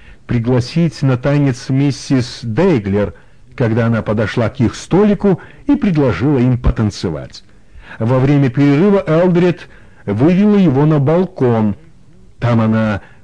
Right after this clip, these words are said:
посмотрела ему в глаза и сказала: «Оставьте эту шлюху Дейглер в покое, вам понятно?»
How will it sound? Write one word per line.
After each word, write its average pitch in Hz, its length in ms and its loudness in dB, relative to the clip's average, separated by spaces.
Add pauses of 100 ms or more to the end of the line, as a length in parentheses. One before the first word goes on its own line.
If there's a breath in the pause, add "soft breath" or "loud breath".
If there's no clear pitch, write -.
посмотрела 117 720 -2
ему 104 260 0
в 90 100 -6
глаза 101 440 -2
и 143 100 2
сказала: 104 880 -4 (520)
«Оставьте - 800 -4
эту 233 160 0
шлюху 247 540 0
Дейглер 220 500 0
в - 140 -8
покое, 147 480 -2
вам 151 220 0
понятно?» 180 760 0